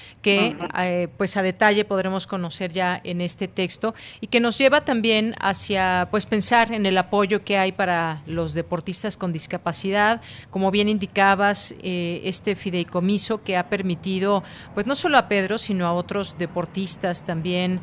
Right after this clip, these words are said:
Speaker 1: eh, pues, tener un apoyo, eh, un acompañamiento, eh, que puedan tener a lo largo de su vida.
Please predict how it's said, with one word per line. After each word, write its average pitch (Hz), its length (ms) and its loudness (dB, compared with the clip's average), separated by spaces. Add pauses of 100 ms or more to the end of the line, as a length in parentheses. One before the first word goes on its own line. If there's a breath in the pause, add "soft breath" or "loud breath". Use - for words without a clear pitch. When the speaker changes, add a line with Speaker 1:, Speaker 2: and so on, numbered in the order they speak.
(340 loud breath)
Speaker 1:
eh, 170 420 0
pues, 175 160 -2
tener 190 260 0
un 208 120 2
apoyo, 196 600 2 (180)
eh, 175 280 -4
un 180 160 -2
acompañamiento, 190 1200 0 (340 loud breath)
eh, 175 140 -6
que 180 160 -4
puedan 190 320 0
tener 185 300 0
a 185 40 2
lo 175 120 0
largo 175 280 0
de 175 80 0
su 165 200 -6
vida. 202 440 0